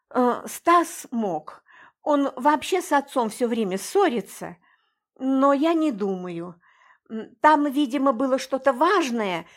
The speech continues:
раз Гена так разволновался. Так что вряд ли бы мальчик так далеко зашел".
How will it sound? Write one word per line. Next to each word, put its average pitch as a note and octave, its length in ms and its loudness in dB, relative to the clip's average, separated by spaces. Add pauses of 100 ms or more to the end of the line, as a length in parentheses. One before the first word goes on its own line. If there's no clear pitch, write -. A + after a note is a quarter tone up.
(120)
раз B3+ 300 0
Гена G#3 340 0
так G#3 280 2
разволновался. G#3+ 1120 -2 (1040)
Так C#4 220 2
что C4+ 480 2
вряд C#4+ 420 0
ли F#4 100 0
бы D#4 140 0
мальчик C#4 560 0
так G#3+ 240 -6
далеко A#3 420 -4
зашел". B3 680 0